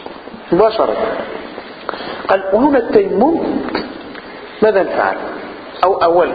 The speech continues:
أول شيء باش غنتيمموا؟ نتيمموا بعناصر الأرض كلها، التراب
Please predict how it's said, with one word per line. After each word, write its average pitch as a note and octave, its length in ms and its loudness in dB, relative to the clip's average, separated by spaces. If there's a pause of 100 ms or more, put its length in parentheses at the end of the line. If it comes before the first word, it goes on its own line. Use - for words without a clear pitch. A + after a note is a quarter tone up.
(120)
أول D#3+ 220 6
شيء G#3+ 220 4 (440)
باش F3+ 220 6
غنتيمموا؟ D3+ 500 2 (120)
نتيمموا D#3 680 4 (1200)
بعناصر F3+ 840 4
الأرض E3 440 2
كلها، A2+ 580 2 (280)
التراب - 760 2